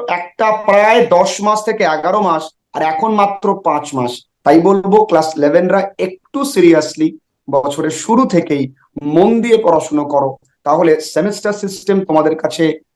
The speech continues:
বরদানের মতন হবে, প্রচুর নাম্বার ক্যারি করতে পারবে এবং এইখানে ফুল মার্কস পাওয়ার একটা পসিবিলিটি থাকে, ভয় পাওয়ার কোনো জায়গা নেই। প্রথম প্রথম একটু অসুবিধা হবে,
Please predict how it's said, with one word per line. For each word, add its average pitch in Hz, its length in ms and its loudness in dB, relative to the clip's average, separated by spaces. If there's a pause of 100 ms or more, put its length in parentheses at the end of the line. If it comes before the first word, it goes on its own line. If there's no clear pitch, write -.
বরদানের 160 680 4
মতন 185 240 2
হবে, 180 300 0 (340)
প্রচুর 190 380 -2
নাম্বার 160 420 0
ক্যারি 180 220 -2
করতে 185 300 -4
পারবে 185 460 -4 (320)
এবং 214 420 -2 (180)
এইখানে 185 440 -2
ফুল 233 320 0
মার্কস 233 380 0
পাওয়ার 190 240 4
একটা 196 380 -2
পসিবিলিটি 165 560 -4
থাকে, 202 420 -2 (320)
ভয় 139 280 2
পাওয়ার 151 280 2 (140)
কোনো 202 220 0
জায়গা 131 420 0
নেই। 120 200 -2 (220)
প্রথম 185 320 0
প্রথম 220 400 -2
একটু 202 440 0
অসুবিধা 214 400 2
হবে, 185 360 2